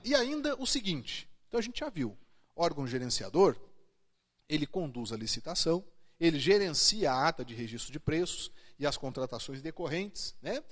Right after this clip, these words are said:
E ele faz também o seguinte: bom, primeira providência não é afeta a nós, porque nós não fazemos parte do sistema federal. Segundo,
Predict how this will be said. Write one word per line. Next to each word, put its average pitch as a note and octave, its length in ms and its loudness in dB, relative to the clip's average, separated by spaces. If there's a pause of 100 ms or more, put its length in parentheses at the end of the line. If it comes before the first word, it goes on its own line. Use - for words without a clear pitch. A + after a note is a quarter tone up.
(140)
E G#3 120 0
ele B3 100 4
faz G#3+ 320 2
também G3+ 240 2
o G3+ 60 2
seguinte: D3 440 -4
bom, D3+ 240 4 (280)
primeira G#3+ 340 4
providência G#3+ 640 2
não A#3 160 0
é G#3+ 80 2
afeta G3+ 320 0
a - 20 -4
nós, F#3+ 260 2
porque - 280 -10
nós G3+ 140 -4
não F#3+ 100 -6
fazemos F3+ 340 -4
parte D3 240 -2
do D#3 100 -6
sistema D#3+ 360 -2
federal. F3 440 0 (680)
Segundo, G#3+ 640 4